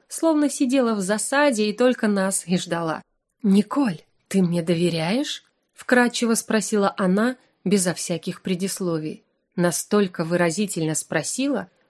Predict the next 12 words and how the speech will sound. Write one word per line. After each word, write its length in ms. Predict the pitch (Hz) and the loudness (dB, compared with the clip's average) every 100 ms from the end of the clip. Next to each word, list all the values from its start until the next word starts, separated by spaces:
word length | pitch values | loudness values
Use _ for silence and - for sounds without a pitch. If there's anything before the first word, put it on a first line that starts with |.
| - | -12
что 180 | - 180 | -2 0
я 200 | 175 165 | 0 -2
сразу 420 | 180 180 220 240 | -2 -2 -2 -2
же 140 | 240 | -2
засомневалась, 1000 | 220 226 - 233 240 240 202 165 185 - - - | -4 -4 -4 -4 -2 -2 -4 -6 -8 -12 -14 -12
что 260 | - 180 | -4 0
леди 340 | 175 208 233 220 | 2 2 2 -2
сказала 600 | - 214 208 208 202 - | -2 0 2 2 2 -2
ему, 640 | 175 165 190 196 277 190 - _ | -10 0 2 4 4 2 -4 _
а 100 | 165 | -4
не 200 | 165 165 | -2 -2
ей. 460 | 175 190 160 - | -2 -2 -2 -6